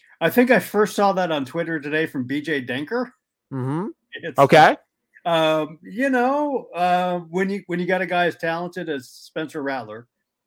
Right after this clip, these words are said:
Speaker 1: and, and I've never seen a guy really go from preseason Heisman favorite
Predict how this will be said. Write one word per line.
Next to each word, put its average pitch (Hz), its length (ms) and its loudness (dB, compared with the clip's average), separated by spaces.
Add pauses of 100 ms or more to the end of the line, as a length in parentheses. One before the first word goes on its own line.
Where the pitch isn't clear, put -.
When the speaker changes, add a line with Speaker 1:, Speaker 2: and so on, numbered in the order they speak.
(160)
Speaker 1:
and, 151 160 0
and 135 560 -4 (840)
I've 139 120 -6
never 165 240 0
seen 160 160 -6
a 151 60 -4
guy 135 180 -2
really 135 280 -4
go 123 200 -6
from 113 500 -10 (680)
preseason 135 540 -4
Heisman 135 400 -4
favorite 143 460 -6